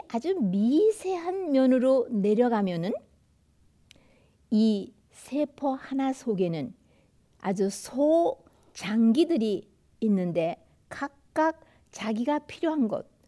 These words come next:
또 하나는 이웃이 필요한 것들을 만들어서 공급도 하며 생활을, 아, 하게 되고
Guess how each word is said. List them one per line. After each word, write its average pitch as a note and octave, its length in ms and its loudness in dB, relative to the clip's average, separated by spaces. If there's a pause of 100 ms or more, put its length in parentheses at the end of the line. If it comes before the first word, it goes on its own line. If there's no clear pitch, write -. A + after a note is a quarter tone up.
(240)
또 C#4+ 140 0
하나는 C4+ 420 0
이웃이 C#4+ 540 0
필요한 C#4+ 400 -2
것들을 B3 540 2 (260)
만들어서 A3 840 2 (180)
공급도 A3 720 0
하며 B3+ 500 -2 (240)
생활을, G3+ 680 0 (220)
아, F3+ 220 -4
하게 G3 360 0
되고 E3 380 0